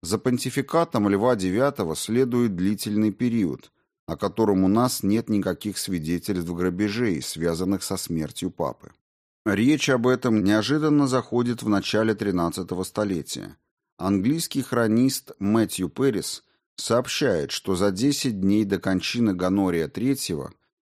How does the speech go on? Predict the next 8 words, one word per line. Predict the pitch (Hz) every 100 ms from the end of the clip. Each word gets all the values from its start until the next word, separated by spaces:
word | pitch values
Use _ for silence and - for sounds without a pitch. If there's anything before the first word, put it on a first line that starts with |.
| _
тысяча | 117 101 98 92
двести | 85 95 -
шестнадцатый, | 82 85 - 107 117 113 - 113 - _ _ -
тысяча | 127 139 135
двести | 110 95 98 104
двадцать | 85 87 - 90
седьмой | 90 87 92 95
годы, | 87 73 -